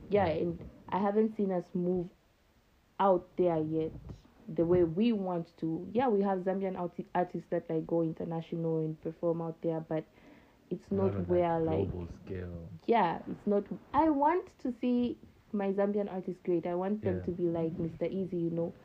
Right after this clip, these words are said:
Speaker 2: Yeah.
Speaker 1: They should touch down in the U K and people will be like, "Oh my God,
Speaker 2: Yeah.
Speaker 1: it's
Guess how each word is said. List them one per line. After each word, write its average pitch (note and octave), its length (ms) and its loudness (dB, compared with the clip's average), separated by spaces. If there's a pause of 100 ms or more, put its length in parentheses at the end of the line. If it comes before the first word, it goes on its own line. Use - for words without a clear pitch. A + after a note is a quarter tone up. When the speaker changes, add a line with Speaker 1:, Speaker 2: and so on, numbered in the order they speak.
(120)
Speaker 2:
Yeah. F#2+ 160 -4
Speaker 1:
They F#3+ 100 -2
should G#3 180 -6
touch G#3+ 260 2
down G3+ 220 4
in F#3+ 100 2
the E3+ 80 6
U F3+ 280 2
K G3 180 4
and F3 120 2
people F#3+ 240 2
will F3 60 4
be F#3 120 2
like, F3+ 260 4
"Oh C5+ 180 0
my C5 140 4 (140)
God, C5 720 4
Speaker 2:
Yeah. G2+ 220 0 (140)
Speaker 1:
it's - 220 0